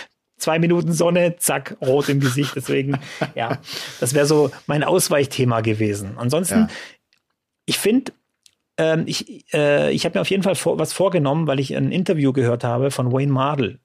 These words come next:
Speaker 1: Lass uns da am fünften September ein bisschen drüber reden.
Speaker 2: Sehr gerne.
Speaker 1: Weil ich finde,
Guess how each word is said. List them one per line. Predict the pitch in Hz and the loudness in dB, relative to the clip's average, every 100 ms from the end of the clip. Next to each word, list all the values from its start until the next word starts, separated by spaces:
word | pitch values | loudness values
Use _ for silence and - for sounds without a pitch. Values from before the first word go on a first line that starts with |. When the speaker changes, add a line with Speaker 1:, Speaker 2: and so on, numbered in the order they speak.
| - | -6
Speaker 1:
Lass | 151 | -2
uns | 185 170 | -2 -2
da | - 160 | -2 -2
am | 147 135 | -2 -2
fünften | 175 170 165 | -4 -4 -4
September | 147 143 143 156 147 | -4 -2 -2 0 0
ein | |
bisschen | 139 143 | 0 0
drüber | 139 131 120 | 0 0 2
reden. | 123 120 95 - _ _ - | 0 0 -4 -12 _ _ -4
Speaker 2:
Sehr | 117 107 | -2 0
gerne. | 101 90 | -2 -2
Speaker 1:
Weil | 127 | -2
ich | 127 | 0
finde, | - 180 160 175 | 0 2 2 2